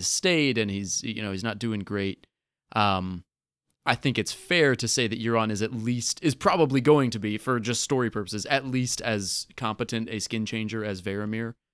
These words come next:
if not more so, if he is a skin changer. Like, we have to l-, sort of up the threat level with Bran a little bit, if he's, if he's a Bran opponent. So he's, he's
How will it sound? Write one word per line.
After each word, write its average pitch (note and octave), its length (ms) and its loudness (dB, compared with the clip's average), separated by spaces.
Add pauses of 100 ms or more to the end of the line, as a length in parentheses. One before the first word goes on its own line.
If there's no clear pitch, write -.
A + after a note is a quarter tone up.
(120)
if - 140 -12
not G#2+ 160 0
more G2+ 160 -4
so, C3 280 -2
if A#2+ 160 0
he A2+ 80 0
is G#2 80 -2
a G2+ 60 -4
skin B2 220 -4
changer. C3 380 -6
Like, G#2+ 240 -4 (220)
we B2+ 80 2
have B2 80 2
to B2 80 2
l-, A2+ 320 -2
sort C3 180 -2
of G#2 100 -6
up A#2+ 220 0
the A2+ 100 -4
threat A2 280 -2
level A#2 300 -2
with G#2 200 -6
Bran G#2 300 -4
a A2 40 -4
little A2+ 220 -6
bit, A#2+ 260 -6 (260)
if - 120 -10
he's, G2+ 280 -4
if G#2+ 120 -8
he's G2+ 140 -8
a F#2 40 -6
Bran G#2 280 -4
opponent. G#2+ 480 -4 (400)
So G2+ 220 -2
he's, G#2 300 -4
he's G#2 140 -12